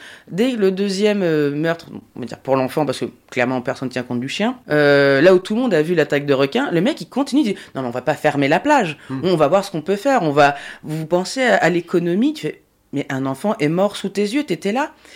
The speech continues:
Speaker 1: Et en plus, le gars, lui, il se mouille pas. Le, le maire, il va jamais à l'eau, en fait. Il est toujours en costume sur la plage.
Speaker 2: Ah,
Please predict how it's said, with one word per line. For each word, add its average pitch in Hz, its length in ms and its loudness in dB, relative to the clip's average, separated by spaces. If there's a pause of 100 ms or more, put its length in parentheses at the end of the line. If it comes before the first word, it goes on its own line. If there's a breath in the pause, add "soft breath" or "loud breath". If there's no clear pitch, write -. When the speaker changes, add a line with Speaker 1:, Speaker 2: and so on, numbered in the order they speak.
(160 loud breath)
Speaker 1:
Et 151 100 2
en 170 60 4
plus, 262 400 -4
le 147 160 0
gars, 202 300 0 (400 loud breath)
lui, 220 120 0
il 233 40 0
se - 100 -4
mouille 180 180 -2
pas. 240 280 -2
Le, 147 260 0
le 151 140 0
maire, 165 180 0
il 139 80 -6
va 123 140 0
jamais 185 400 2
à 247 100 4
l'eau, 262 220 2
en 180 40 2
fait. 151 220 -4
Il 143 40 -2
est 139 80 -6
toujours 226 200 0
en 165 80 0
costume 196 480 -2
sur 170 160 -2
la 123 80 2
plage. 247 320 0
Speaker 2:
Ah, - 40 -14